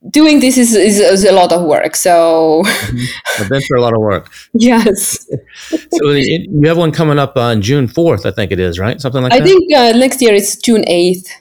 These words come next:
Speaker 1: uh, in twenty twenty-four.
Speaker 2: June eighth? Okay.
Speaker 1: Yes.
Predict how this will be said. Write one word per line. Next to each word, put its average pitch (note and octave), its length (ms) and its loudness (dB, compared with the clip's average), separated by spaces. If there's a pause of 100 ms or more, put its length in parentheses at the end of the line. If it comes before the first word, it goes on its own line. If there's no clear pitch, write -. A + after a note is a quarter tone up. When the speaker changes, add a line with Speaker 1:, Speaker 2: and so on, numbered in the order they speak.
(180)
Speaker 1:
uh, F3+ 380 -2
in F3 120 -2
twenty F3+ 260 -2
twenty-four. E3 340 -4
Speaker 2:
June D#3+ 160 0
eighth? E3+ 160 2 (260)
Okay. G3+ 180 -12
Speaker 1:
Yes. E3 560 -2